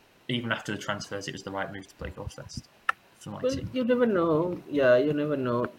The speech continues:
Speaker 2: It's what it, what it look like now that you have lost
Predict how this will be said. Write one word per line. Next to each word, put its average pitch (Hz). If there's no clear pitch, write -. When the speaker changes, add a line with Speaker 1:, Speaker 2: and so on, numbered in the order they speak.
Speaker 2:
It's -
what 127
it, 135
what 131
it -
look 165
like 135
now 127
that 127
you 127
have 120
lost 120